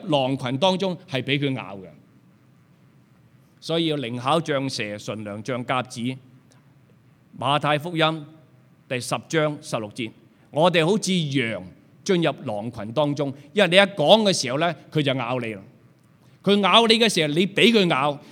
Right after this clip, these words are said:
你唔肯俾佢咬嘅時候啊，佢唔會聽到真理嘅，朋友。你記唔記得啊，Stephen 啊？我同佢傳咗九年啊，佢話你同我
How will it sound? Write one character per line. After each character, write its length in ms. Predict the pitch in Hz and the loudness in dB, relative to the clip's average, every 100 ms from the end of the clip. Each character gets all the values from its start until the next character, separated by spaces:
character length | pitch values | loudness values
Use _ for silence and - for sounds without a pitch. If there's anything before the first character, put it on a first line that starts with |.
| - - | -16 4
你 200 | 220 277 | 6 6
唔 100 | 208 | 4
肯 140 | 233 302 | 4 4
俾 180 | 240 | 2
佢 180 | 247 269 | 2 0
咬 260 | 226 214 247 | 2 2 2
嘅 120 | 247 | 2
時 240 | - 180 175 | -2 -2 2
候 200 | 190 208 | 2 2
啊， 180 | 208 - - | -2 -6 -6
佢 160 | 254 247 | -2 0
唔 80 | 185 | 0
會 80 | 226 | 2
聽 180 | 269 247 | 2 2
到 80 | 240 | 0
真 300 | 294 254 226 | 2 2 4
理 180 | 190 | 2
嘅， 140 | 185 160 | 2 -2
朋 160 | 143 | -4
友。 300 | 151 165 170 160 - _ - _ - - _ - - - - - - - _ _ _ - | 0 0 -2 -8 -20 _ -20 _ -20 -20 _ -20 -20 -20 -20 -20 -20 -20 _ _ _ -10
你 120 | 156 | -8
記 140 | 175 | -6
唔 60 | 165 | -4
記 80 | 175 | -2
得 120 | 180 | 0
啊， 80 | 170 | 0
Stephen 540 | 156 190 170 131 143 | -2 -4 -4 -4 -4
啊？ 300 | 143 147 139 - - - | -2 -2 -4 -10 -18 -2
我 120 | 185 | 0
同 120 | 156 | 2
佢 100 | 185 | 0
傳 160 | 165 143 | 0 0
咗 120 | 208 | 2
九 220 | 165 202 | 2 2
年 180 | 156 151 | 2 0
啊， 140 | 165 160 | -2 0
佢 120 | 196 | 0
話 180 | 190 190 | 2 2
你 120 | 202 | 2
同 180 | 175 170 | -2 0
我 320 | 185 202 | 2 2